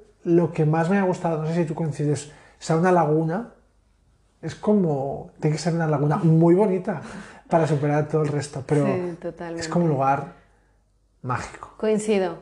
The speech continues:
Speaker 2: Como hice este top tres de este último viaje, sin duda, si lo mezclara todo, diría que Bacalar es lo más bonito que he visto. De muchas cosas que he visto y, bueno, de esta zona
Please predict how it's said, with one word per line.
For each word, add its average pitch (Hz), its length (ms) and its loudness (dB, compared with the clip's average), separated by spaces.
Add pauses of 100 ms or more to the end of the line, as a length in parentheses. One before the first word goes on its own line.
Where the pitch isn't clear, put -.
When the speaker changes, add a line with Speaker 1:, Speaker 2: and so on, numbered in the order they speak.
Speaker 2:
Como 214 240 -2
hice 226 560 2
este 247 240 -2
top 220 260 -6
tres 202 480 -6
de 180 100 -2
este 185 180 -6
último 185 280 0
viaje, 185 560 -4
sin 175 280 -6
duda, 190 420 -4 (340)
si - 180 -4
lo 196 120 2
mezclara 202 480 0
todo, 214 320 0
diría 185 400 -2
que 185 300 -4
Bacalar 165 580 -6
es 175 280 -6
lo 170 360 -6
más 175 440 -6
bonito 170 380 -6
que 170 120 -12
he - 20 -6
visto. 160 520 -12 (800)
De 196 320 -2
muchas 208 360 -2
cosas 208 260 -4
que 196 100 -6
he - 20 0
visto 208 440 0
y, 180 360 -4
bueno, 160 260 -12
de 160 80 -14
esta 170 220 -18
zona 170 440 -12